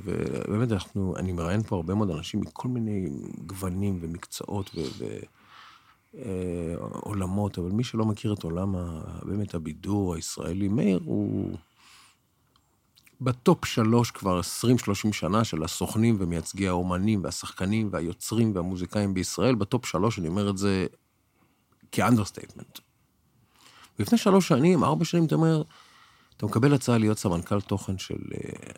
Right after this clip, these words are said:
רשת, ואתה אומר, "יאללה, אני הולך על זה." <laughs> אתה, ב-top of your game במשחק שלך,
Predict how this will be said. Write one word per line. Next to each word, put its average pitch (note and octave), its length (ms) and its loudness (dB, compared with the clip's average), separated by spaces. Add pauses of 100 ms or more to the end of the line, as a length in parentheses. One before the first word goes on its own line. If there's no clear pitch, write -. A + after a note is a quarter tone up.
(140)
רשת, - 460 -2
ואתה G2+ 140 -6
אומר, G#2+ 200 0
"יאללה, G#2+ 300 -2 (400)
אני G2+ 100 -4
הולך F2 340 -6
על - 100 -12
זה." - 120 -14 (320)
<laughs> G2 80 -2 (560)
אתה, C#4+ 360 4 (4000)
ב-top - 1160 6
of A3 200 8
your A#2+ 380 10
game C3+ 420 10
במשחק G#2 560 4
שלך, - 360 -8